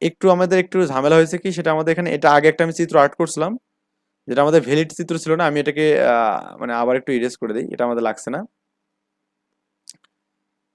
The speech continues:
আচ্ছা, আমাদের এখানে কি ছিল? এখানে এই মানটা ছিল এখানে। তো আমাদের এই রেখাটা কত এখানে? এই রেখাটা হচ্ছে আমাদের এখানে এক্স মাইনাস ওয়াই প্লাস কে equal to zero, কারণ যেহেতু সমান্তরাল রেখা এখানে।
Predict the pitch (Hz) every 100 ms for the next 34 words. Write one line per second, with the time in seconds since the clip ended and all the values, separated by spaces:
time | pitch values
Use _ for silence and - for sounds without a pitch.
0 | _ _ _ 117 - 123 131 139 143 160
1 | 160 165 175 180 220 233 _ _ _ _
2 | _ _ _ _ _ 170 185 175 160 139
3 | 123 135 151 147 151 156 165 165 175 170
4 | 165 165 180 170 147 165 160 156 160 156
5 | 170 165 180 277 _ _ _ _ _ 143
6 | 147 170 170 170 175 147 135 170 233 -
7 | _ _ _ _ 143 139 - - 156 147
8 | 147 120 104 123 131 131 143 160 151 143
9 | 147 147 135 135 139 151 190